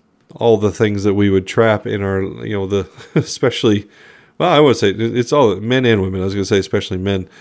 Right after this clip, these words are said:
but it's men and women. You know, negative things that were said to us when we were kids or experiences that, that, uh, heck, you can actually trap positive emotions where you can li-, be so excited about something that you don't let yourself show it and it gets trapped in your body.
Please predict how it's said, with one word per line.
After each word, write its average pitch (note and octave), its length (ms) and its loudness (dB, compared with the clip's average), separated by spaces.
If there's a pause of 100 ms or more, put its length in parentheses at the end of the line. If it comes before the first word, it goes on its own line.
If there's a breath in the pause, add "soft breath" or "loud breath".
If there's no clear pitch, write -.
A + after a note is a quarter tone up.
(260 loud breath)
but A#2+ 180 2
it's C#3 220 -2
men D#3+ 160 2
and A#2+ 180 2
women. F2 300 -4 (480 soft breath)
You G2+ 120 -2
know, F#2+ 140 2
negative G#2+ 420 0
things A2 200 -2
that G2 100 -2
were F#2+ 80 -4
said A2 220 0
to G#2+ 100 0
us G2 120 -2
when G#2 100 -6
we G#2 80 -2
were G2 240 -2
kids F#2+ 520 -2
or F#2 160 -4
experiences G2+ 760 -4
that, F#2+ 240 -6 (500 loud breath)
that, G2 320 -2
uh, F2+ 300 0
heck, D3 280 -2
you A2 140 -8
can C3+ 120 -6
actually G#2 300 -2
trap A2+ 360 0
positive B2 460 -2
emotions F#2 480 -8
where G2+ 100 -4
you G#2 80 -6
can G#2 280 -2
li-, G#2 120 -2 (340 loud breath)
be B2 80 -2
so C3+ 320 2
excited B2 560 2
about G#2+ 400 2
something A2 400 0
that G#2+ 220 -2
you A2+ 260 0 (640 loud breath)
don't B2+ 200 4
let B2 180 -2
yourself C3 320 0
show C#3 280 2
it F#2+ 140 -2
and G#2 160 -4
it G2 60 -6
gets G#2 200 -4
trapped A2+ 440 -4
in G2+ 80 -6
your G2+ 100 -6
body. G2+ 360 -4